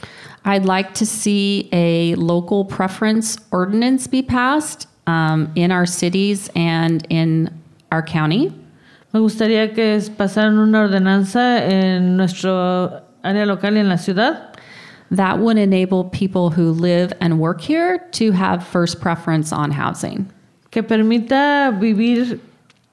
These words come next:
Speaker 2: aquí y que tener, y tener una prioridad para tener casas accesibles.
Speaker 1: We also need to work creatively with our commercial developers.
Speaker 2: También necesitamos trabajar,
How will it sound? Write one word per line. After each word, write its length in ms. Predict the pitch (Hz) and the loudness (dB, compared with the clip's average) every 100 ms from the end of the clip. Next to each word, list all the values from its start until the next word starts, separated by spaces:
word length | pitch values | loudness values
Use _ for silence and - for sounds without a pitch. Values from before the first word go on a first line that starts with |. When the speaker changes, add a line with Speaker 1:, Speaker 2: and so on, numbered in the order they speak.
| - | -2
Speaker 2:
aquí 680 | 196 196 190 - 294 285 226 | 0 0 -2 -2 2 2 0
y 40 | - | -2
que 100 | 220 | -2
tener, 480 | 208 208 214 196 208 | 0 2 2 0 -2
y 100 | 202 | 0
tener 260 | 208 214 | 2 4
una 340 | 220 220 214 220 | 4 4 2 0
prioridad 580 | 208 202 190 226 226 | 0 2 2 0 0
para 440 | 240 208 185 180 180 | -2 0 2 2 0
tener 320 | 190 190 190 | 0 0 0
casas 360 | 202 190 208 202 | -2 -2 -2 -2
accesibles. 720 | 180 180 175 170 160 156 - - _ _ _ _ _ - - - - - - | -4 -4 -4 -2 -2 -6 -12 -20 _ _ _ _ _ -20 -20 -20 -20 -18 -4
Speaker 1:
We 220 | 226 240 240 | 0 0 0
also 400 | 185 214 - 262 | 0 0 0 2
need 280 | 233 220 220 | 2 0 0
to 100 | 196 | -2
work 540 | 170 160 180 180 - | 0 0 -2 -4 -14
creatively 800 | - 196 185 175 196 202 226 240 | -6 -2 2 2 0 0 0 2
with 220 | 240 208 202 | 2 2 2
our 120 | 170 | 0
commercial 640 | - 170 160 160 - 220 | 0 0 2 0 0 0
developers. 1040 | 226 240 233 247 254 311 349 339 - - - | 0 0 2 0 0 0 0 -2 -8 -10 -4
Speaker 2:
También 260 | 202 208 | 0 2
necesitamos 480 | 208 196 214 214 214 | 2 2 2 2 2
trabajar, 680 | 202 185 185 214 214 233 | 0 0 0 0 0 0